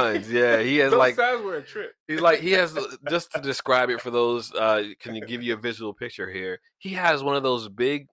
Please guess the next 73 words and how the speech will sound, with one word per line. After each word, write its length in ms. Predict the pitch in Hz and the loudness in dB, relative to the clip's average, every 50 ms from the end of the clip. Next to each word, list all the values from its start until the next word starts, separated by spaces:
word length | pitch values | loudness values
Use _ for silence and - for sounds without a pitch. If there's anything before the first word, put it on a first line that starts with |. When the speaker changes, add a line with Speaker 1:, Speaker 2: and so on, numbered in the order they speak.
| _ _ _ _ - | _ _ _ _ 0
Speaker 2:
arrow 300 | 120 123 131 131 131 127 | 2 4 6 6 4 4
signs 360 | 110 - - 127 123 123 117 | 2 0 0 2 2 2 2
like 140 | 113 107 - | 0 -4 -6
you'll 100 | 123 120 | -8 -8
see 200 | - - 139 131 | -6 -2 0 0
on 80 | 123 113 | 0 0
the 60 | 113 | 0
Speaker 1:
<laughs> 20 | |
Speaker 2:
side 220 | - - 131 123 120 | -2 0 2 4 4
of 40 | 117 | 2
the 60 | 117 110 | 2 2
road 260 | 117 117 117 110 - | 2 2 0 0 -2
pointing 300 | - - 117 120 120 120 | -2 -2 0 0 0 -2
toward, 340 | 117 120 113 113 113 110 104 | -6 -4 -2 0 0 0 0
like, 260 | 104 101 98 - - | 0 -2 -2 -2 -4
a, 240 | 98 95 95 73 95 | -4 -2 -2 -2 -2
um, 360 | 101 101 98 98 92 92 95 _ - - - - - | -2 -2 -2 -4 -6 -6 -10 _ -20 -20 -18 -8 -2
like, 180 | - 110 113 110 | 0 0 0 0
the 100 | 110 95 | -2 -2
Speaker 1:
<laughs> 20 | |
Speaker 2:
old 300 | 85 113 117 117 123 120 | 0 2 2 2 0 0
school, 360 | - - - 123 120 117 110 | -4 -8 -6 -4 -2 0 0
like, 260 | 107 101 98 101 - - | 0 0 0 -2 -2 -4
uh, 260 | - 98 95 92 95 - - - - | -4 -4 -2 -2 -4 -4 -6 -10 -12
like, 260 | - 104 101 98 90 - - | -8 -6 -6 -6 -8 -8 -8
um, 560 | 92 95 92 95 92 92 92 92 92 95 _ _ _ _ _ - - _ _ _ - | -6 -6 -4 -4 -6 -6 -8 -10 -14 -18 _ _ _ _ _ -20 -20 _ _ _ -6
Speaker 1:
Like 140 | 104 98 95 | -6 -4 -4
Speaker 2:
uh, 40 | 95 | -4
Speaker 1:
a, 60 | - | -2
Speaker 2:
cafe 480 | - 156 139 131 - - 139 131 127 123 | 2 4 4 4 4 2 0 2 2 2
or 80 | - 151 | 0 0
Speaker 1:
yeah, 20 | |
Speaker 2:
something 320 | 156 120 113 - 117 110 | 0 -2 -2 -2 -2 -2
Speaker 1:
yeah, 40 | 123 | 0
Speaker 2:
or, 120 | 110 110 110 | 2 2 4
Speaker 1:
yeah, 120 | 113 127 | 6 6
Speaker 2:
or, 40 | 123 | 6
like, 220 | 120 117 113 113 139 | 6 6 4 4 2
you 120 | 131 120 | -2 -2
know, 220 | 117 110 107 107 101 | 0 0 0 0 0
Speaker 1:
exactly. 180 | - 113 104 - _ _ - | -4 -10 -18 -20 _ _ -10
Speaker 2:
like, 100 | 110 107 | -6 -6
a 60 | 104 | -4
old 200 | 92 117 120 120 | -4 -4 -6 -8
school 200 | - - 123 110 - | -10 -14 -14 -14 -14
strip 240 | - - 123 110 - | -12 -10 -10 -10 -10
club 220 | _ - 107 98 | _ -8 -8 -8
or 80 | 95 98 | -8 -8
something 260 | - - 120 - 117 | -6 -6 -6 -4 -2
like 200 | 110 110 110 110 | -2 -2 -2 -2
that, 220 | 117 123 120 117 127 | -2 -2 -2 -2 -2
you 80 | 131 | 0
know, 140 | 131 131 127 | 0 0 0
Speaker 1:
I'm 20 | 123 | 0
Speaker 2:
with 100 | 120 117 | 0 0
Speaker 1:
like 0 | |
Speaker 2:
those 180 | 123 123 117 | 0 0 -2
big 220 | 110 127 143 131 - | 0 0 0 2 2
arrows 340 | 127 131 131 131 127 127 | 2 4 4 4 2 2
with 100 | 123 113 | -2 -4
the 80 | 110 113 | -4 -2
lights 340 | 113 113 117 117 113 - - | 2 2 2 2 0 -2 -6
on 100 | 110 113 | -6 -4
them 80 | 110 104 | -6 -6
and 60 | 98 | -6
Speaker 1:
<laughs> 0 | |
Speaker 2:
stuff 140 | - 110 104 107 | -6 -4 -4 -2
like 160 | 104 101 95 | -4 -4 -4
that, 260 | 104 101 101 95 92 | -4 -4 -2 -2 -4
and 80 | 101 104 | -6 -8
it 60 | 101 | -8
was 140 | 104 104 101 | -10 -10 -8
like, 300 | 104 101 101 98 95 | -6 -6 -6 -6 -6